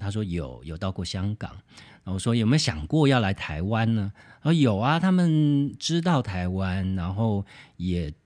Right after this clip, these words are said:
曾经想过说如果有机会的话，可以来台湾走一走，哈。”那他们也没去过中国，所以我就跟他们讲说：“哎，其实你们可以考虑哈，因为什么呢？因为台湾是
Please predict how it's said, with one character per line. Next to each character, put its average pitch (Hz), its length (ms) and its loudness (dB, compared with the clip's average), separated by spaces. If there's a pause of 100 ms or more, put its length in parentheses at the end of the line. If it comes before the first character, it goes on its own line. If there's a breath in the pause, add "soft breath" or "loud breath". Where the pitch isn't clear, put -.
(380)
曾 123 160 4
经 185 160 6
想 80 240 0
过 123 180 0
说 101 240 0
如 98 120 -4
果 95 100 -2
有 73 140 -4
机 95 320 -6
会 92 280 -6
的 53 160 -16
话， - 360 -12 (400 loud breath)
可 - 120 -8
以 80 240 -4
来 76 200 -10
台 80 140 -10
湾 80 200 -4
走 - 240 -12
一 82 80 -8
走， - 260 -14 (120)
哈。” - 200 -12 (300 soft breath)
那 127 100 -2
他 135 140 2
们 135 100 6
也 107 80 4
没 92 160 2
去 147 220 2
过 131 180 2
中 123 300 0
国， - 320 -14 (480 loud breath)
所 208 160 4
以 214 40 8
我 151 140 6
就 139 140 6
跟 151 140 4
他 151 80 6
们 160 120 6
讲 85 240 -2
说 110 240 -4
：“哎， 175 160 2 (140)
其 - 180 -2
实 113 220 0
你 92 100 0
们 78 220 -6
可 92 160 -4
以 95 80 -4
考 80 240 -12
虑 82 240 -6
哈， 69 300 -12
因 120 180 -2
为 131 100 -2
什 113 140 -2
么 78 120 -2
呢？ 90 140 -2
因 131 200 -2
为 135 80 0
台 104 240 -6
湾 156 200 2
是 156 380 0